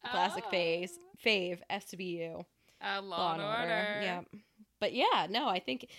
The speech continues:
Speaker 1: I think it's incredible that she's breaking out there and finally, it's kinda crazy that it took that long, but so we talked a little bit about her, um,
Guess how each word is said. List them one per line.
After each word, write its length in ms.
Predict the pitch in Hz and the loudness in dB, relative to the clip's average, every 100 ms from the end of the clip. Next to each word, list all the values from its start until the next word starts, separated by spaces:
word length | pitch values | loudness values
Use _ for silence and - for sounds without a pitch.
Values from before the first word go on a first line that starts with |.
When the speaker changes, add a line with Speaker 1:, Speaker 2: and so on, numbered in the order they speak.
| - - | -16 -6
Speaker 1:
I 60 | 214 | 0
think 160 | 285 | 0
it's 160 | 262 - _ _ _ _ - | 0 -6 _ _ _ _ -8
incredible 680 | 196 170 - - 196 185 165 | -6 -6 -8 -2 0 0 -4
that 200 | 165 - | -6 -6
she's 520 | - 170 170 - - _ _ _ _ _ _ _ _ 196 | -6 -6 -6 -10 -18 _ _ _ _ _ _ _ _ -14
breaking 460 | 208 226 240 226 190 | -2 2 2 0 0
out 240 | 180 - | 0 2
there 280 | 185 180 175 | 0 2 0
and 140 | 165 | -4
finally, 960 | - - 196 220 196 160 160 156 175 - _ _ | -8 0 4 4 2 0 0 -2 -6 -14 _ _
it's 80 | - | -8
kinda 200 | 262 226 | -4 -2
crazy 280 | 202 185 175 | 0 0 -2
that 160 | 170 | -4
it 100 | 165 | -6
took 160 | - - | -10 -8
that 140 | - 147 | -6 -4
long, 260 | 151 165 | -6 -6
but 260 | 170 147 - - _ _ _ _ _ _ _ _ _ _ | -8 -10 -10 -20 _ _ _ _ _ _ _ _ _ _
so 140 | - 185 | -10 -8
we 100 | 170 | -4
talked 260 | - 349 | -4 -4
a 40 | 269 | -4
little 180 | 220 208 | -4 0
bit 220 | 190 - _ - | -2 -4 _ -14
about 320 | 190 185 - - | -4 -4 -4 -4
her, 340 | 190 180 165 170 | -2 0 -2 -4
um, 340 | 156 - | -6 -8